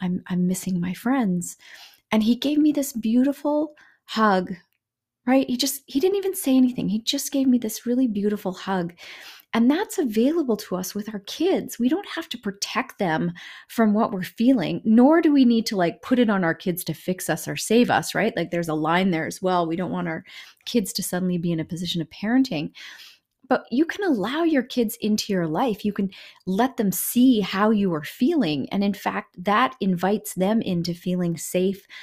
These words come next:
to talk about their own emotions and to have their own emotional experience. Because I think this is part of the problem, you know, with, with my generation, the generation before, is we tried to shelter our kids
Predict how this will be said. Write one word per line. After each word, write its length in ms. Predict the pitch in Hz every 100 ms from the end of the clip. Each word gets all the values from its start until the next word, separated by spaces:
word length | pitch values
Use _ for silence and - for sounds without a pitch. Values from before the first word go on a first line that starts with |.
| -
to 80 | -
talk 260 | 214 190 196
about 280 | 190 196
their 200 | 190 180
own 160 | 190 208
emotions 540 | 233 160 165 160 160
and 100 | 160
to 80 | 165
have 220 | 165 175
their 180 | 180 180 -
own 140 | 175
emotional 640 | 196 180 170 - 175 160 165 - - -
experience. 640 | - - - 285 285 -
Because 240 | - 190 196
I 20 |
think 240 | 196 202
this 160 | 190 196
is 140 | 190
part 320 | - - 180 202
of 140 | 175
the 260 | 156 147 - - - - _
problem, 720 | - 226 330 285 170 165 165 233 _ _
you 160 | - 185
know, 120 | 165
with, 280 | 160 160 - -
with 200 | 175 185
my 240 | 202 233
generation, 500 | 208 208 196 196 202
the 80 | 170
generation 500 | 160 165 165 160 151
before, 640 | - - 247 302 175 156 - - -
is 140 | 208
we 100 | 240
tried 260 | 240 294 269
to 60 |
shelter 600 | - - 196 233 - 247
our 160 | - 170
kids 560 | - 269 320 196 -